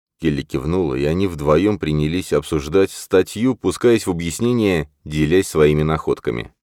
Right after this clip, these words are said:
Нат их больше не слушал. Он пролистал страницу обратно к изображению вращающейся модели белка приона. Спустя некоторое время он прервал собеседников. «Смотрите, ничего не напоминает?» «Что именно?» Нат указал на экран.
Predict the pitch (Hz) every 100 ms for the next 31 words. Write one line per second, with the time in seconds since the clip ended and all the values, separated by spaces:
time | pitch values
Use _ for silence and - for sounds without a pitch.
0 | _ _ _ 73 78 95 - 123 101 76
1 | 71 - 76 80 - 60 - 50 50 _
2 | _ 85 80 - 73 - 76 - 76 78
3 | 78 - 71 76 95 90 73 82 80 78
4 | 80 90 113 107 90 78 76 - 101 101
5 | 92 101 98 80 71 69 67 80 78 67
6 | 69 67 69 65 64 69 65 55 - _
7 | _ _ _ _ - - 82 - 107 92
8 | 80 82 80 78 95 85 76 73 76 82
9 | 87 76 - 67 - 62 62 - - _
10 | _ _ _ _ 110 123 180 156 104 65
11 | 67 - 113 147 170 202 143 117 123 139
12 | 190 156 82 _ _ _ _ - - -
13 | 202 180 101 78 62 - _ _ 78 76
14 | 85 78 71 67 71 69 67 65 71 58
15 | -